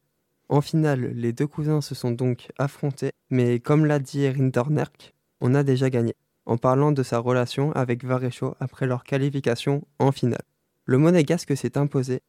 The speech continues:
alors que le tricolore avait pris le premier set. Le score final est de six quatre, trois six, trois six. Pour l'anecdote, si on regarde tous les classements et tous les masters, tous les tournois depuis vingt ans, la principauté de Monaco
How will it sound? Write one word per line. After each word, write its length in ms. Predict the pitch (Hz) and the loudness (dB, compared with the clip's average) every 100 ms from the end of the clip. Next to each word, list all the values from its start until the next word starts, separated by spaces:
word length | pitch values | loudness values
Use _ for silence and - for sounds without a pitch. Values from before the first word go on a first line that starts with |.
| _ | _
alors 260 | 120 135 - | 2 4 4
que 80 | 135 | 2
le 140 | 123 | 0
tricolore 580 | - - 156 139 139 - | -2 -4 0 2 0 0
avait 220 | 127 120 | -2 0
pris 200 | 117 - | -2 -4
le 140 | 147 120 | -2 -2
premier 280 | - 131 123 | 0 0 0
set. 360 | - - - _ _ | -4 -16 -20 _ _
Le 120 | 123 | -2
score 280 | - 165 165 | 0 0 -2
final 560 | - 139 123 143 131 143 | 0 0 2 0 -2 -2
est 140 | 135 120 | 0 0
de 180 | 113 - _ | -2 -6 _
six 340 | - 151 - | -6 -6 -2
quatre, 380 | 139 - - - _ | -2 -4 -6 -20 _
trois 240 | - 147 143 | -4 0 0
six, 540 | - 123 - - - _ | -2 -8 -8 -14 -18 _
trois 260 | - 147 147 | -2 0 0
six. 440 | - - - - _ _ _ _ | -4 -16 -20 -20 _ _ _ _
Pour 140 | - 147 | 0 4
l'anecdote, 640 | 170 165 123 117 - - _ _ | 6 4 4 0 -4 -12 _ _
si 220 | - 127 | -2 2
on 120 | 120 | 4
regarde 480 | 135 135 147 139 117 - | 4 4 2 2 -2 -2
tous 400 | 170 170 165 156 | 0 4 4 4
les 320 | 139 135 - - | 2 0 0 -2
classements 640 | 135 131 - 143 135 131 - | 0 2 2 2 2 2 -2
et 100 | 117 | -4
tous 440 | - 165 160 156 | -4 -4 0 0
les 180 | 135 135 | 2 0
masters, 580 | 127 127 - - 127 - _ | 0 -2 -6 -8 -8 -10 _
tous 220 | - 151 143 | -6 -2 0
les 160 | 131 | 0
tournois 500 | 123 131 131 131 127 - | 0 -2 0 0 -2 -4
depuis 380 | 127 117 - 117 | -2 -2 -2 -6
vingt 320 | 117 156 147 | 2 2 2
ans, 120 | 131 - _ _ 117 | -2 -4 _ _ 2
la 140 | 120 | 2
principauté 640 | - 147 - 139 151 160 | 4 2 2 2 2 4
de 80 | 139 | 4
Monaco 460 | 123 127 120 127 | 4 2 2 0